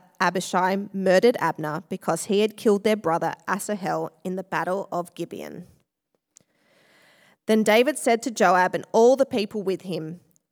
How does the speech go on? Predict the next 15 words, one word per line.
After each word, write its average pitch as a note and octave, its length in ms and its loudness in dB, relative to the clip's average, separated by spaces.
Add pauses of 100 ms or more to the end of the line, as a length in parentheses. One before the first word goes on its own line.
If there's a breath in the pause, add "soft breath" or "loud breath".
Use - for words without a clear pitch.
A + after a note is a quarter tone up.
(100)
"Tear A#3+ 340 0
your D4 220 0
clothes C#3+ 680 -4
and F#3 180 -6
put A#3 220 0
on A3 180 0
sackcloth - 840 -8 (140)
and F#3 280 -4
walk G#3+ 340 0
in D4 160 -2
mourning E3+ 520 -2
in F#3 200 -8
front D#3+ 320 -6
of E3 160 -8
Abner." D3 460 -12